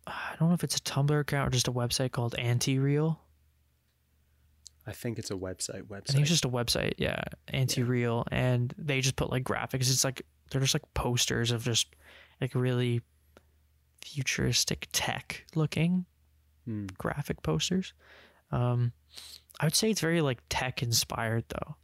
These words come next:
Speaker 1: Like, there's a lot that looks
Speaker 2: Yeah.
Speaker 1: like, almost looks like a page of, like, code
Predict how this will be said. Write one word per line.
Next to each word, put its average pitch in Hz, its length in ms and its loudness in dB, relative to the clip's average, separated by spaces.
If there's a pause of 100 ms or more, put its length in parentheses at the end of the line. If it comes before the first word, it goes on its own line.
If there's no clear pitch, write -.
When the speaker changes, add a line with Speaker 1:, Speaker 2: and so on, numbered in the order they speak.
Speaker 1:
Like, 135 120 0
there's 135 180 2
a 131 40 2
lot 123 380 0
that 156 120 0
looks 98 400 4
Speaker 2:
Yeah. 143 60 2
Speaker 1:
like, 127 260 -2 (380)
almost 147 260 4
looks 160 140 0
like 151 100 0
a 135 60 0
page 127 400 2
of, 127 120 0
like, 113 180 -4
code 110 480 0